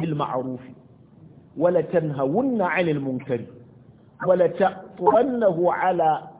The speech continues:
'ala al-haqqi atran, wa la ta'khudannahu 'ala yadi safihin,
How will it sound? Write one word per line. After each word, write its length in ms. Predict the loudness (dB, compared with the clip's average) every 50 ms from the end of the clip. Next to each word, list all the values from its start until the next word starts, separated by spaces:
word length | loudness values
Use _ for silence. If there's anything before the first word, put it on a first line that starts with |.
| -4 0
'ala 180 | 2 4 4 4
al-haqqi 420 | 2 0 -2 -4 -4 -4 -6 -6 -4
atran, 360 | -4 -2 -2 -2 -2 -4 -4 -8 -12 -20 -20 -20 -20 -20 -20 -12 -4
wa 120 | 0 2 2
la 120 | 2 2
ta'khudannahu 920 | 2 0 -2 -2 -2 -4 -2 0 2 2 2 2 2 0 0 2 2 0
'ala 340 | 2 2 2 2 2 4 4
yadi 220 | 2 2 0 -4 -4
safihin, 560 | -4 -4 -4 -2 -2 0 0 0 0 -2 -6